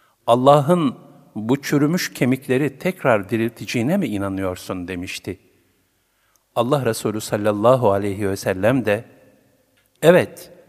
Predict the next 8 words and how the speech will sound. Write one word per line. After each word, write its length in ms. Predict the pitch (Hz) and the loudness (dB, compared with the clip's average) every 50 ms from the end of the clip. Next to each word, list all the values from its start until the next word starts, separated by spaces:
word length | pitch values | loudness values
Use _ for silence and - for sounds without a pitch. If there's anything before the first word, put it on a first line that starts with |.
| _ _ _ _ _ _ _ | _ _ _ _ _ _ _
Allah 360 | 131 143 156 151 175 190 175 - | 2 2 4 4 4 4 4 2
seni 340 | - - - 135 135 131 123 | -2 -4 -2 0 0 0 -2
tekrar 580 | - - 147 143 143 - 123 110 104 98 92 92 | -2 -2 -2 -2 0 0 2 2 2 0 -2 -4
diriltecek 800 | 104 101 98 98 - - 110 - - 120 151 151 - - - _ _ _ _ _ _ _ | -4 -4 -4 -4 -6 -6 -6 -6 -4 -6 -6 -8 -12 -18 -20 _ _ _ _ _ _ _
ve 180 | 107 104 107 95 | -6 -6 -6 -4
cehenneme 540 | - 107 95 104 104 98 98 101 98 98 98 | -4 -6 -6 -6 -6 -6 -6 -6 -6 -8 -8
koyacak." 600 | - - - 101 90 92 90 - 92 87 - - | -8 -8 -8 -6 -6 -6 -6 -8 -8 -8 -10 -12
buyurdular. 720 | 95 92 87 90 - 101 - - - - - - - _ | -14 -14 -14 -14 -16 -16 -16 -16 -20 -20 -20 -20 -20 _